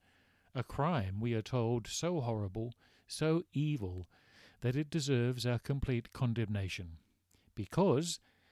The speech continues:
the invasion of another nation through an act of war is proof of barbarism, cruelty, and vice.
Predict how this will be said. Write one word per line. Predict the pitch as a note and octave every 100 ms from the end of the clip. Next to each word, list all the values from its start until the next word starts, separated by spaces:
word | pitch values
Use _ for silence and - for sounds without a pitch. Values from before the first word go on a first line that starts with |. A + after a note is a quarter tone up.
| _
the | C3
invasion | C3 A#2+ C3+ F#3 F3+ G3
of | E3
another | D#3 C#3+ D3+
nation | F3 A2 G#2 - A2+ A#2+
through | - B2 C#3
an | B2
act | A2 B2+ C#3
of | A#2+ F#2
war | G2 E2+ F#2 - - _ _ -
is | A2+ - -
proof | - C3+ D#3+ -
of | F2 - -
barbarism, | A#2+ C3 C3 B2 A2+ A2+ A2 _ _ _ _ -
cruelty, | - E3 A#2+ A2 A2+ G2+ F2+ -
and | G#2
vice. | F#2+ F#2+ D#2+ - -